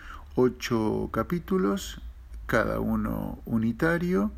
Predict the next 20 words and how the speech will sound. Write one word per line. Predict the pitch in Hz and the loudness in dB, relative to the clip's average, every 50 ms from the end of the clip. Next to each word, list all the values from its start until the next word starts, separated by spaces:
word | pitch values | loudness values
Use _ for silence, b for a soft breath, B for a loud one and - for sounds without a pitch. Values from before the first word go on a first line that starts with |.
| B B B B B B B - - | B B B B B B B -4 0
de | 104 107 | 2 2
distintas | 110 104 - - 151 151 151 147 143 - 143 135 123 117 113 - - - - | 2 2 0 -2 -2 0 0 -2 -2 0 0 0 0 0 -4 -6 -10 -12 -10
historias | - - 104 - - - 139 143 143 143 147 | -8 -8 -8 -6 0 0 2 2 4 2 2
de | 151 | 2
amor | 147 147 147 151 151 - | 0 2 0 0 0 0
que | 147 147 | -2 -4
transcurren | - - 120 110 - - - - - 123 123 120 120 135 139 135 131 - | -2 -2 -4 -4 -4 -8 -10 -2 2 2 2 2 2 0 0 0 -2 -4
y | - 113 104 95 | -2 -2 -2 -2
tienen | - - - 110 110 110 113 117 110 110 107 104 104 101 - - - B B B B B B B B B | -2 -4 -2 0 0 2 2 2 0 0 -2 -2 -2 -2 -4 -6 -8 B B B B B B B B B
lugar | - - 110 110 110 104 110 113 117 120 - - - | -4 0 2 2 2 4 4 4 4 2 2 0 -2
en | 117 113 110 110 110 110 | 0 2 2 2 2 2
la | 113 113 113 110 - - | 2 0 0 -2 -4 -6
ciudad | - - 110 107 107 107 104 104 | -4 0 0 2 2 2 2 0
de | 104 104 101 | 0 0 0
Nueva | 104 - - 101 | 0 0 0 -2
York. | 98 - - - - - - B B B B B B B B B | -2 -4 -6 -8 -8 -10 -14 B B B B B B B B B
En | - - 120 123 120 120 | -2 0 2 2 2 2
general | - - 139 135 135 139 147 151 147 143 139 | 0 0 -2 0 2 2 4 2 2 0 -2
son | - - 147 147 147 151 | 0 2 2 2 4 4
buenos, | 156 170 165 165 170 180 202 196 - - | 4 4 4 4 2 2 2 2 0 -2